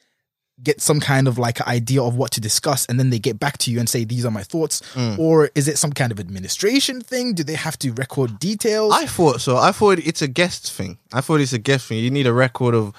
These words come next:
Speaker 2: what the guest and what they offered, 'cause this is a community station. Maybe they need it for a directory of whatever it is they promote. Right?
Speaker 1: Anyhow, anyhow, these guys asked for the brief. Mark is quick with it.
Speaker 2: Writ it within an hour.
Speaker 1: One hour, it gets straight over to them.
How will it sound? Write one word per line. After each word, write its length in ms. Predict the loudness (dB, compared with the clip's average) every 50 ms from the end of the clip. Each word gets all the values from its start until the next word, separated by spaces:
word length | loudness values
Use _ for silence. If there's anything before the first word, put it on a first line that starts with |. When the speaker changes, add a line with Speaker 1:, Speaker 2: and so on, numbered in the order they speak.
| -18 _ -12
Speaker 2:
what 180 | -10 -8 -6
the 80 | -6 -4
guest 340 | 0 2 2 2 0 -2 -4
and 100 | -2 0
what 180 | -2 0 0
they 100 | -2 -2
offered, 320 | -2 -2 -4 -4 -4 -4 -2
'cause 100 | -2 -2
this 80 | -2 -2
is 120 | -6 -4
a 20 |
community 500 | -2 -2 2 2 2 2 2 0 -2 -4
station. 460 | -6 -2 -2 0 0 -2 -4 -6 -4 -2
Maybe 240 | -2 0 0 0
they 140 | 0 0 0
need 160 | 0 0 0
it 80 | -2 -2
for 180 | -2 -2 0 0
a 40 | 0
directory 720 | 2 2 2 4 4 2 2 0 _ -6 -6 -6 -4 -4 -4
of 180 | -4 -6 -4
whatever 440 | 0 2 4 6 6 4 4 2 2
it 80 | 2 2
is 160 | 2 2 0
they 120 | 0 -2
promote. 400 | -2 -2 -4 -4 -4 -4 -8 _ -18 _ _ _ _ _ -2
Right? 120 | 2 4
Speaker 1:
Anyhow, 380 | 4 4 4 2 -2 -6 -10 -14 _ _ -10
anyhow, 400 | -6 -6 -4 -2 -2 -4 -4 -6 -8
these 180 | -10 -12 -10
guys 280 | -8 -8 -8 -8 -8 -8 -6
asked 220 | -4 -4 -4 -4
for 80 | -6 -8
the 120 | -8 -8
brief. 480 | -8 -10 -14 -18 -20 -18 -18 -18 -18 -20 _ -20 -20 _ _ _ _ _ _ _
Mark 320 | -16 -10 -8 -8 -8 -8 -8
is 80 | -10
quick 360 | -10 -8 -4 -4 -4 -4 -4 -8
with 100 | -8 -6
it. 220 | -8 -10 -12 -16 _ _
Speaker 2:
Writ 300 | -6 -2 -2 0 0 0
it 80 | 0 2
within 200 | 2 2 4 4
an 100 | 4 6
hour. 340 | 6 6 6 6 4 2 -2 -10 _ _
Speaker 1:
One 320 | -8 -4 -2 -2 -2 -2
hour, 260 | -4 -4 -2 -2 -2
it 140 | -4 -6 -8
gets 160 | -8 -6 -6
straight 260 | -6 -6 -4 -6 -4
over 240 | -4 -4 -6 -6 -6
to 140 | -10 -10 -10
them. 240 | -10 -10 -10 -12